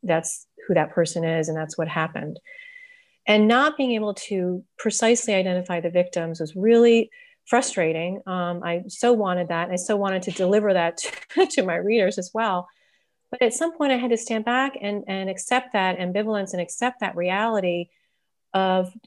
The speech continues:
of genocide, that we're working against erasure, we're working against forgetting, we're working against the passage of time, um, and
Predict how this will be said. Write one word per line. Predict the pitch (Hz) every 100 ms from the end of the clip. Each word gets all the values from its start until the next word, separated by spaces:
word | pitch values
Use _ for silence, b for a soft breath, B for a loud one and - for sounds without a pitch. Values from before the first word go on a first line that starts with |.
| _ -
of | 233 269
genocide, | 240 196 190 190 175 170 170 180
that | 175 175 - -
we're | 196 185
working | 180 233 - 240
against | 208 196 190 190 - -
erasure, | 180 180 180 180 175
we're | 170
working | 170 185 196 220
against | 196 185 185
forgetting, | 180 165 170 175 175 175 b b b -
we're | 170
working | 196 220 233
against | 214 196 -
the |
passage | 190 185 180 185 185
of | 180
time, | - 175 170 170 170 175 b b b b _
um, | 175 170 170 170 170 -
and | 214 208 202 202